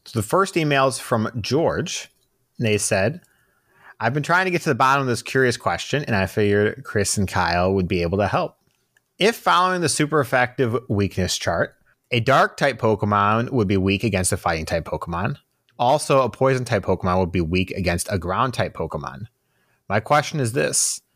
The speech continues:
If Skuntank is both poison and dark types, why is it only weakness ground?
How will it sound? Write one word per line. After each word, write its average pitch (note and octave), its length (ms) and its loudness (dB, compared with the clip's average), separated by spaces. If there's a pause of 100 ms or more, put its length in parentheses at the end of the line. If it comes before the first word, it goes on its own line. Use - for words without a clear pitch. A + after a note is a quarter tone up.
(320)
If A2+ 140 0
Skuntank D#3+ 680 -2
is A#2+ 280 0
both A#2 280 0
poison B2 400 0
and G#2+ 240 0
dark D#2+ 240 0
types, F2+ 320 -4
why A2 340 2
is B2+ 120 2
it C3+ 100 0
only A#2+ 320 4
weakness G2+ 540 0
ground? D#2 580 -2